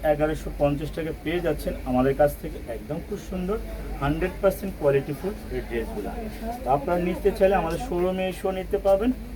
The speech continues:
অনলাইন থেকেও নিতে পারবেন। সারা বাংলাদেশ cash on delivery-তে পেয়ে যাচ্ছেন আমাদের কাছ থেকে এই ডিজাইনগুলো।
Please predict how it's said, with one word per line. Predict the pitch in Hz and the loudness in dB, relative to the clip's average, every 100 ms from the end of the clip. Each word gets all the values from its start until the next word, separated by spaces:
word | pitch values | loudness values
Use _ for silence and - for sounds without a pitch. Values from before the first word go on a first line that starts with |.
| - | 2
অনলাইন | 151 156 156 143 | 4 4 2 2
থেকেও | 151 151 | 0 2
নিতে | 143 131 | 2 2
পারবেন। | 139 143 254 - | 4 4 2 0
সারা | 139 117 | 0 0
বাংলাদেশ | 117 117 127 233 - | -2 -2 0 -2 -2
cash | 117 113 - | -4 -4 -4
on | 156 160 | -2 2
delivery-তে | 165 165 170 208 233 - - - | 2 2 -2 -2 -4 -6 -10 -6
পেয়ে | 165 165 | -2 2
যাচ্ছেন | 156 151 - 233 | 4 2 2 0
আমাদের | 131 127 123 | 2 2 2
কাছ | 127 - | 0 -2
থেকে | 151 214 - - - | -4 -4 -8 -8 0
এই | 151 | 0
ডিজাইনগুলো। | 147 151 339 339 349 | 2 2 2 2 2